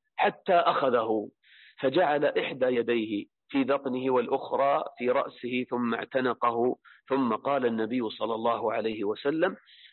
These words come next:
'حسين مني وأنا من حسين، أحب الله من أحب حسينا، الحسين سبط من الأسباط.'" هذا كما ثبت في الأدب المفرد. وأيضًا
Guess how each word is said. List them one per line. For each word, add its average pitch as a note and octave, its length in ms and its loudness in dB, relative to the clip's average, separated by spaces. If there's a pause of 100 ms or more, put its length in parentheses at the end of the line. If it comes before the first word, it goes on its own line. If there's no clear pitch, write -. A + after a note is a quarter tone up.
(280)
'حسين D3 340 8
مني A#2+ 500 6
وأنا A2+ 460 4 (320)
من D#3 180 6
حسين، A#2+ 480 2 (760)
أحب C3+ 340 2
الله A#2+ 360 4
من A2+ 180 0
أحب A#2 360 -2
حسينا، B2+ 600 0 (460)
الحسين B2+ 640 0 (180)
سبط B2+ 360 -4
من A#2 340 0
الأسباط.'" - 680 -6 (400)
هذا G#2+ 160 0
كما A#2 240 2
ثبت G#2+ 360 2
في A#2 300 -2 (320)
الأدب A2 460 2
المفرد. B2+ 460 0 (1000)
وأيضًا - 2000 0